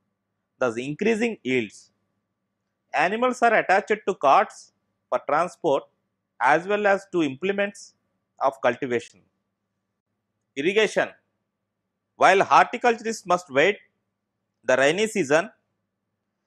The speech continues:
agriculturists can schedule their planting in advance. Because they control water,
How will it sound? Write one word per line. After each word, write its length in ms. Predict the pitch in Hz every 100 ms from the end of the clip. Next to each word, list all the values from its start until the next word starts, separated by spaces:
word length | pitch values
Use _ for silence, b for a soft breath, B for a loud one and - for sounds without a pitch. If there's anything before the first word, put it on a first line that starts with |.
| _ _
agriculturists 720 | 135 147 226 254 254 254 240
can 220 | - 180 185
schedule 480 | - 143 175 233
their 300 | 185 160 175 - _ _ _ _ _
planting 500 | 135 160 180 208 254 _ _ _
in 120 | 135
advance. 600 | 127 123 123 104 - - _ _ _ _ _ -
Because 380 | - 214 240
they 120 | 220 214
control 540 | 165 156 180 226 202
water, 420 | 151 151 214 214